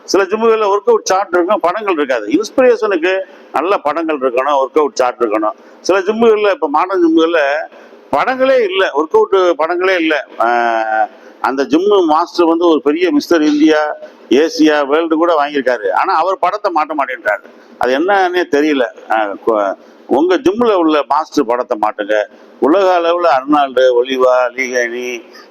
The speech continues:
ஆ, லூ ஃபெரிக்னோ, பிராங்கோ கொலம்போ, பெரிய பெரிய சாதனையாளர் படத்தை பார்த்து, அந்த படத்தை பார்த்து நீங்க எக்ஸர்சைஸ் செய்யுங்க. ஆ, a picture is worth than, ஆ, hundred words. ஒரு, ஒரு, ஒரு படம் நூறு வார்த்தைகளை காட்டிலும் மேலானது.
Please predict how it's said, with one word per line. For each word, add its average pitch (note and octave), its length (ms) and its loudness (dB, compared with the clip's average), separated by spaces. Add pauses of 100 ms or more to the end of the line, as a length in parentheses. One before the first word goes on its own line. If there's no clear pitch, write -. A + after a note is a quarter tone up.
(120)
ஆ, B2+ 180 0
லூ C3+ 260 0
ஃபெரிக்னோ, B2+ 420 0
பிராங்கோ C3+ 300 -2
கொலம்போ, A#2 500 0 (320)
பெரிய F3+ 220 2
பெரிய D#3 280 0
சாதனையாளர் C3+ 600 -2
படத்தை B2 340 -4
பார்த்து, G#2 560 0 (280)
அந்த C3+ 240 -2
படத்தை F#3+ 580 -2
பார்த்து F3+ 400 0
நீங்க D3+ 220 2
எக்ஸர்சைஸ் C3 340 0
செய்யுங்க. G2 260 -2 (480)
ஆ, F#2+ 40 0
a G#2+ 300 2
picture D3+ 760 -2
is C3 220 -4
worth C3 340 2
than, A#2 500 -4 (440)
ஆ, G#2+ 280 0
hundred E3+ 480 0
words. - 540 0 (380)
ஒரு, A#2+ 280 2
ஒரு, A2+ 340 2
ஒரு A2 400 -2 (120)
படம் E3 680 -2 (300)
நூறு C#4+ 340 2
வார்த்தைகளை C4 560 0
காட்டிலும் A#3 420 0
மேலானது. F#3+ 600 -2